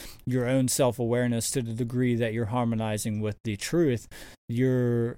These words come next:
you know, you, that, that's a symptom of you actually coming out of this, this disease and you healing this disease in your mind.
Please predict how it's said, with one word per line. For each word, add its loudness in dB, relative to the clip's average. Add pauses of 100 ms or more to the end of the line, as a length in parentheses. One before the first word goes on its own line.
(140)
you -2
know, 0
you, -6
that, 0
that's 4
a -2
symptom 2
of -2
you 0
actually -2
coming -4
out 0
of -4
this, -2 (400)
this 0
disease -2
and 0
you 2
healing 2
this -4
disease -2
in 0
your -2
mind. -4